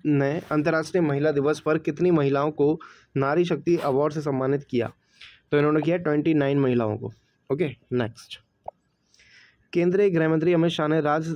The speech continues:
राज्य में, किस राज्य में तैंतीस प्रतिशत सरकारी नौकरी में महिलाओं को आरक्षण देने की घोषणा की है? त्रिपुरा, उत्तर प्रदेश, गोवा या फिर उत्तराखंड? करेक्ट आंसर इसका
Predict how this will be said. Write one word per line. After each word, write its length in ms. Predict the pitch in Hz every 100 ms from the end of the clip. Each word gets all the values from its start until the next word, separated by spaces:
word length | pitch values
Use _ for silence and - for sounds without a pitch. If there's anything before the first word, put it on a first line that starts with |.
| -
राज्य 340 | 147 143 151 160
में, 220 | 151 165
किस 240 | - 190
राज्य 260 | 175 160 156
में 120 | 165
तैंतीस 400 | 170 160 160 190
प्रतिशत 380 | 175 160 147 160
सरकारी 360 | 156 139 143 147
नौकरी 220 | 147 139
में 80 | 156
महिलाओं 420 | 147 131 135 151
को 240 | 147 156 170
आरक्षण 440 | 139 139 143 147
देने 180 | 139 135
की 80 | 143
घोषणा 280 | 127 120 135
की 120 | 131
है? 180 | 143 175 - _ _ -
त्रिपुरा, 360 | 147 147 165
उत्तर 200 | 151 147
प्रदेश, 300 | 139 143 151
गोवा 280 | 139 135 151
या 140 | 151
फिर 120 | 131 147
उत्तराखंड? 500 | 135 135 123 110 - - - - -
करेक्ट 260 | - 156 143
आंसर 220 | 147 147
इसका 280 | 139 - 202